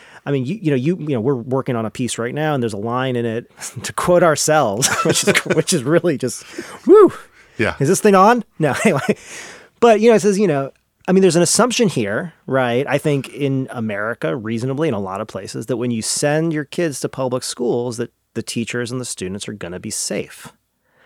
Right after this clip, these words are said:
Speaker 1: And I think to the extent that, like, you know, that can't be taken as a, as a de facto truth at this point in time, I think that's a real,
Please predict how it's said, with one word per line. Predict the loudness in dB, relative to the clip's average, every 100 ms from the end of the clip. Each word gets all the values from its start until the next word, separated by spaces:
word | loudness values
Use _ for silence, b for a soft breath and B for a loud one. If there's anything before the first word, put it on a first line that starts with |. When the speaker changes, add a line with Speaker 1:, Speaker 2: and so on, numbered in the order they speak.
| b b b b
Speaker 1:
And | -2
I | 0
think | 0 0
to | 2
the | 0
extent | 0 0 0
that, | 0
like, | 0 0 0
you | -2
know, | 0 -2 -4 -6 -12 _ _ -20
that | -4 2 2 0
can't | -4 -2 0
be | -4
taken | -2 -4 -2 -2
as | -4 -4
a, | -6 -6
as | -8 -8
a | -8
de | -8
facto | -4 -6 -4 -6 -6
truth | -8 -8 0 0 0 -10 -18 -20 b b b b b b b _
at | -4 -2
this | -4
point | -2 -4 -2
in |
time, | -2 0 0 0
I | 0
think | 0
that's | -2 -2
a | -4
real, | 0 2 4 4 2 -2